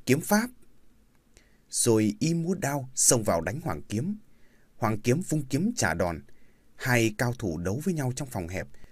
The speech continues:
nhưng vẫn biểu lộ được bản lĩnh tuyệt vời. Trong khi đó,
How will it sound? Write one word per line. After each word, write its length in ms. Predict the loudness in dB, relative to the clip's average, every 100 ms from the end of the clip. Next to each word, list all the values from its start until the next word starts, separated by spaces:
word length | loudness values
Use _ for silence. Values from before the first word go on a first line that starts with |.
| -16 0
nhưng 460 | 4 4 4 4
vẫn 220 | 2 2 2
biểu 180 | 2 4
lộ 180 | 2
được 220 | 2 -2 -2
bản 180 | -4
lĩnh 240 | -2 -2 -4 0
tuyệt 140 | -2 2
vời. 280 | 0 0 -4 -16 -20 -20 _ _ _ -20 -2
Trong 160 | -2 0
khi 120 | -4
đó, 320 | -4 -6